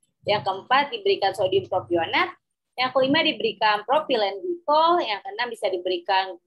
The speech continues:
glukokortikoid secara injeksi, fungsinya untuk menurunkan pemanfaatan glukosa dalam jaringan. Yang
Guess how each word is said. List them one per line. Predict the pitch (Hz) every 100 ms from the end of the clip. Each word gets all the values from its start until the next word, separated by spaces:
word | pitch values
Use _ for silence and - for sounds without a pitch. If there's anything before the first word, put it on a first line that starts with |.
| _ _ _ _
glukokortikoid | - 311 339 247 220 208 208 202 196 277 285
secara | - 190
injeksi, | 185 190 175 175 - 311 330 349
fungsinya | 226 - 233 277 240
untuk | 220 214
menurunkan | 202 190 190 294
pemanfaatan | 269 208 190 180 - 269
glukosa | 240 180 180 185
dalam | 175 165
jaringan. | 160 156 160 240 320 403 _ _ _ _
Yang | 240